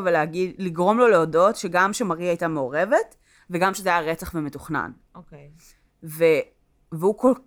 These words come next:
Speaker 1: כך מתעקש לנסות לשכנע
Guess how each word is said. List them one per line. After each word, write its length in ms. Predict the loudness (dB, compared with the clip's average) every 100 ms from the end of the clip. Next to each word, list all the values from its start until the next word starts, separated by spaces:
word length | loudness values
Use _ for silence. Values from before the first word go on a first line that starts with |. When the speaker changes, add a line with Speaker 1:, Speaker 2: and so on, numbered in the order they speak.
| -4
Speaker 1:
כך 500 | 2 4 2 -2 -8 _ -4
מתעקש 920 | -4 -4 -12 -18 -4 0 2 0 -8 -6
לנסות 640 | -4 -4 -2 -2 -2 -4 -12
לשכנע 920 | -12 -12 -12 -10 -4 -2 0 0